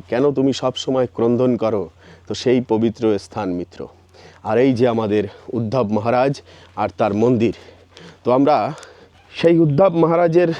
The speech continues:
পবিত্র স্থানে এসেছি, যেখানে গোপিকারা এখানে গোল হয়ে বসেছিলেন। এবং দেখুন আমাদের ব্রজের বৃক্ষে কি ফল ধরেছে বলুন তো মিত্র? এত ছোট ফল তো দেখিনি কখনো। অসৎ বৃক্ষের ফল এরকম হয়?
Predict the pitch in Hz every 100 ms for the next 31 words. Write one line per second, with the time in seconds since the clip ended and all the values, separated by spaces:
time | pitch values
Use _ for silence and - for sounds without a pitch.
0 | - - 117 131 151 120 - 151 147 143
1 | 151 135 131 113 117 135 107 113 143 135
2 | 135 127 110 120 120 104 90 127 131 120
3 | 120 92 104 - 135 - 127 127 127 -
4 | - - - 104 139 139 127 147 143 120
5 | 123 135 98 85 113 113 139 123 104 123
6 | - 131 107 - - - _ - 175 170
7 | 175 151 151 180 180 165 175 170 180 175
8 | 185 185 185 - 120 143 - 143 160 -
9 | 143 151 147 123 135 117 - - - _
10 | _ - 120 139 139 147 _ 123 127 160
11 | 160 151 165 - 165 - 156 160 170 175
12 | 151 180 120